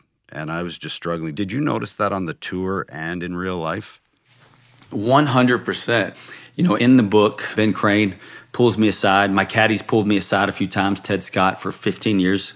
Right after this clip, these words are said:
Speaker 2: on my bag. They pulled me aside and said, "Man, I, I don't like which way you're going here. I don't like what you're doing here,"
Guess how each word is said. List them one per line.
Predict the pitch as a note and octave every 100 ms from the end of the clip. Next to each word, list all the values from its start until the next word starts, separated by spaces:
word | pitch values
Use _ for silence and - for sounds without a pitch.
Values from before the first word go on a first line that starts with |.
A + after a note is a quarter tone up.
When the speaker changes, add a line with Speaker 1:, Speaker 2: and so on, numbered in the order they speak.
| -
Speaker 2:
on | F#2+
my | F2+
bag. | F2+ G2 G#2 - - - - -
They | A2+
pulled | C#3 C#3
me | B2
aside | G2+ A#2+ B2+ G#2+
and | E2+
said, | A2+ G2+
"Man, | G#2 A2 F2+ -
I, | E2 - _ _ _ -
I |
don't | A#2 B2
like | A2+ G#2+
which | F2+
way | A#2
you're | G#2 F2
going | G2+ G#2+ A2+
here. | G#2 A2 A#2
I | F#2
don't | G2
like | G2 F#2
what | F#2+ -
you're | D#2
doing | G2+ A2+
here," | G#2+ A2+ A2+